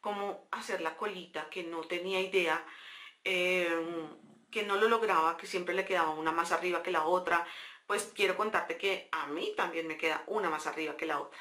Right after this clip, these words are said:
Sin embargo, te voy a, te voy a dar un tip y es, em,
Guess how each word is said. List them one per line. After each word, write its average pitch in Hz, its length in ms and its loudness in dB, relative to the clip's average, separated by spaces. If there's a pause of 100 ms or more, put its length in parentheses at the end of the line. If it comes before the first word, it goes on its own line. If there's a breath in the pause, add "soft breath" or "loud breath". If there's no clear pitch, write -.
Sin 208 220 -6
embargo, 202 360 2
te 226 100 -2
voy 196 240 2
a, 160 180 4 (420 loud breath)
te 196 80 -2
voy 190 180 4
a 170 60 6
dar 175 180 4
un 180 140 -6
tip 202 260 -4 (180)
y 190 180 0
es, 165 380 2
em, 180 800 0